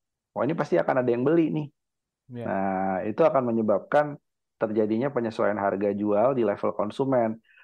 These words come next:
Speaker 1: Padahal <laughs> ada empat juta A S N nih kan tadi, empat juta
Speaker 2: Iya.
Speaker 1: A S N, katakanlah enam belas juta anggota keluarga di Indonesia. Versus yang lainnya, berarti dua ratus berapa?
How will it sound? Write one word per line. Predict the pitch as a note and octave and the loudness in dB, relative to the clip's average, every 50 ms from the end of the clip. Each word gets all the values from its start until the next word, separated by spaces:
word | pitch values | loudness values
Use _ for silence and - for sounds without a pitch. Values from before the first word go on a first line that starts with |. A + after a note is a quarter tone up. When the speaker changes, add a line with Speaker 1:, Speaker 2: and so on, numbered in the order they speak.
| _ | _
Speaker 1:
Padahal | _ - G#2+ G#2+ A#2 C#3 D#3+ F3+ F3+ D#3+ C3+ C3 B2+ B2+ B2+ C3 D3+ C3 C3 B2+ | _ 2 4 6 8 8 8 8 8 8 8 8 8 8 8 6 4 0 -6 -12
<laughs> | D#3 A#2+ G#2+ | -12 -10 -2
ada | B2+ B2 B2+ - - - _ - - - - | 0 0 0 0 -2 -14 _ -20 -20 -16 -10
empat | - A#2+ G#2+ D3 D3 C3+ | -4 2 4 4 4 6
juta | C3+ D3 C3+ D3+ C3+ | 4 4 6 8 8
A | C3+ C3 A#2+ | 8 8 8
S | A2 G#2+ - C#3 | 6 4 4 2
N | C#3+ D3 D3+ | 2 4 4
nih | C#3 B2 A#2+ | 4 4 4
kan | B2 C3+ C3 | 4 4 4
tadi, | A#2 G#2 G#2+ A2 A2+ A2+ - | 2 2 2 0 0 -2 -4
empat | A2+ A2 A2 G#2 | -4 -2 0 2
juta | A2 A2+ A2+ A2+ G2+ | 2 2 2 2 2
Speaker 2:
Iya. | F#2+ G2 | 2 2
Speaker 1:
A | F2+ | 0
S | E2+ - - - | -2 -2 -2 0
N, | G#2 G#2 G#2 G#2 G2+ F2+ - _ - | 0 2 2 0 -2 -4 -10 _ -6
katakanlah | - G#2 G2 A2+ A2 - A2+ A2+ A#2 C3 C3+ C3 C3 | -4 -2 0 0 0 0 0 2 2 2 2 2 0
enam | B2 A2+ G#2+ G#2+ G#2+ | -4 -4 -2 0 0
belas | A2 G#2+ G#2 | 0 -2 -2
juta | - A2+ A2 G#2+ - A2 G2+ E2+ - - - _ _ _ _ _ - - | -2 -2 -2 0 0 2 2 0 -2 -4 -10 _ _ _ _ _ -6 -4
anggota | A#2 A2+ A2 A2 G#2+ - | -2 -2 -2 -2 -2 -2
keluarga | - - G#2+ G#2+ G2+ F#2+ G2+ G#2 A#2 G#2+ | -2 -2 0 0 0 0 0 0 0 0
di | A2+ A2+ A2 | 0 0 -2
Indonesia. | G#2+ G#2 G2 F#2+ F#2+ F2+ - - G#2+ F#2+ - - - - - - - - _ _ - | -2 -2 -4 -4 -6 -6 -6 -4 -4 -4 -4 -6 -12 -20 -20 -20 -20 -20 _ _ 4
Versus | D#3 C3+ B2 B2 - E3 F3+ G3 - - - - - _ _ _ _ _ _ _ _ _ _ - | 6 6 6 6 4 4 4 4 2 -2 -14 -18 -20 _ _ _ _ _ _ _ _ _ _ 0
yang | B2+ B2 B2+ | 2 4 6
lainnya, | C#3 D#3 F#3 G3+ G3 F#3 F3+ E3+ D#3+ | 8 8 6 6 4 4 6 6 6
berarti | D#3 D3 A#2+ A2 G#2+ - A#2 A2+ | 4 4 2 0 0 2 0 2
dua | G#2+ A2+ A2+ A2 A2+ | 4 4 6 6 6
ratus | A2+ A2+ - B2+ - - - - - - | 4 4 2 -2 -2 -4 -12 -16 -14 -4
berapa? | - A2+ B2 C3 B2+ - | 0 4 4 4 6 4